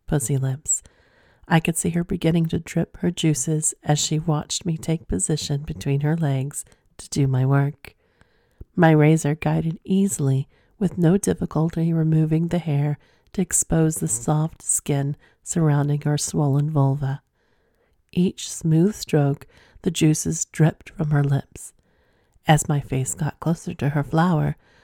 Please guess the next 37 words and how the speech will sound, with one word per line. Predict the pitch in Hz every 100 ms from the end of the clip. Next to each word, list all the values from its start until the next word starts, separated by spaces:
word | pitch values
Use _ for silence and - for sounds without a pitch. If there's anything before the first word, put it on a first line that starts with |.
| _ -
my | 202 180
hand | 196 190 196 -
massaged | 190 - 156 151 160 - -
and | 175 -
tightened | - 180 - 170
the | 156
skin | - - 156 156 -
in | 180
order | 202 202 202
to | -
give | 175 185 175
her | 165 165 - _ _ _
the | 226
proper | - - 208 202 165 151 -
shave | - 143 143 156
she | - 151
enjoyed. | 151 165 156 143 147 - _ _ _ _ -
Her | -
clitoris | - - 170 160 156
began | - 165 143 151 156
to | 160
engorge | 156 160 165 147 151 - - - _
and | 208
became | 190 190 180 180
erect | 175 175 185 - - -
as | -
I |
couldn't | 165 - 226 240 247 180
wait | 170 -
to | 185
finish | - 160 147 143 - - - _ _
so | - 185
I | 147
could | 147
enjoy | 151 151 147 143
my | 139
handiwork. | 143 156 180 160 147 156 -